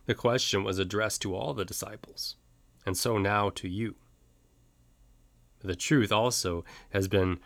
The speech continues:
revealed to you, the truth of our Savior, the truth of his life,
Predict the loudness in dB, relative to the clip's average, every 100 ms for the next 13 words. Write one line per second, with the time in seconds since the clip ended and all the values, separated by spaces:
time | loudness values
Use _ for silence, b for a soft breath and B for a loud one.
0 | B -2 -2 0 0 0 -2 -6 -6 -4
1 | -6 -8 -16 -20 -14 -8 -4 2 2 2
2 | -2 -2 2 2 2 2 0 -2 -12 -20
3 | _ _ -4 -2 0 4 4 4 -2 B
4 | B -2 2 2 2 2 2 2